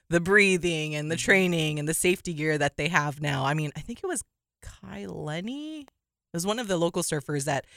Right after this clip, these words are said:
Speaker 1: had wiped out, I think, at Pipeline recently and
Speaker 2: Yeah.
Speaker 1: cracked his helmet, where if
Speaker 2: Mm-hmm.
Speaker 1: he wasn't wearing the helmet, he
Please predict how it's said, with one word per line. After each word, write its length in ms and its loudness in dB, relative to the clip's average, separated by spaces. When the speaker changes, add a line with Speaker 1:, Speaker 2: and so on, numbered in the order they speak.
Speaker 1:
had 120 -2
wiped 320 0
out, 180 4
I 80 2
think, 180 -2
at 120 -2
Pipeline 440 -2
recently 540 -4
and 140 -4
Speaker 2:
Yeah. 80 -14
Speaker 1:
cracked 320 4
his 140 -6
helmet, 360 0
where 220 0
if 120 0
Speaker 2:
Mm-hmm. 40 -14
Speaker 1:
he 80 -6
wasn't 300 0
wearing 180 0
the 60 -2
helmet, 440 2
he 160 -6